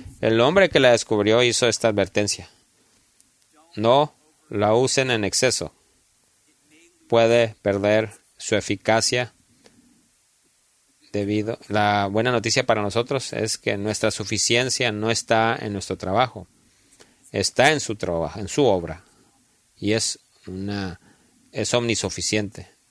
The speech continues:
Es una suficiencia que nunca termina.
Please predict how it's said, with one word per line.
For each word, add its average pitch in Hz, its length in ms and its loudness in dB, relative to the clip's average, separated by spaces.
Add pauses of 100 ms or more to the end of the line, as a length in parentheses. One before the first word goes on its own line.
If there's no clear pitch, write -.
(440)
Es 104 200 -10
una 120 160 0
suficiencia 117 600 -2
que 101 120 -2
nunca 104 300 -2
termina. 98 480 -6